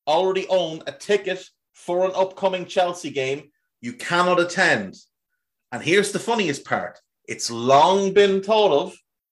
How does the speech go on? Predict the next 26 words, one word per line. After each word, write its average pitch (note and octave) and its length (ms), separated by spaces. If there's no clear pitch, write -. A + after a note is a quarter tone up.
that A#2 180
Chelsea's F3 560
season E3 340
ticket F3 420
numbers C#3 680
were B2+ 140
fake, C3 460
very B2 260
similar E3+ 320
to E3+ 120
Manchester E3 640
City, C3+ 480
that A#2 120
a A#2+ 40
lot C#3 320
of F3+ 120
their F#3+ 220
season E3+ 400
ticket E3 320
holders B2 640
are C3 120
figments E3+ 680
of C#3 180
the D3+ 80
club's C#3+ 320
imagination. C#3 800